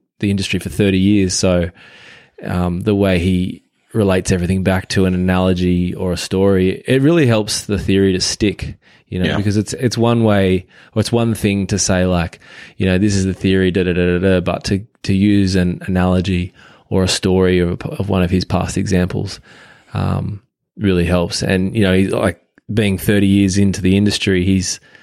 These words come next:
Speaker 1: um, he's got so many stories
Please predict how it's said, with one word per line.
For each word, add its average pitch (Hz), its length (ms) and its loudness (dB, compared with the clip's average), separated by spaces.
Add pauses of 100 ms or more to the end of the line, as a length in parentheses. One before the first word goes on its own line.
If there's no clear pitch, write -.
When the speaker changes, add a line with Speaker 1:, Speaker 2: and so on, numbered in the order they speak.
(320)
Speaker 1:
um, 95 560 -6 (240)
he's 92 160 -4
got 92 140 -2
so 95 240 0
many 85 200 -2
stories 87 640 -2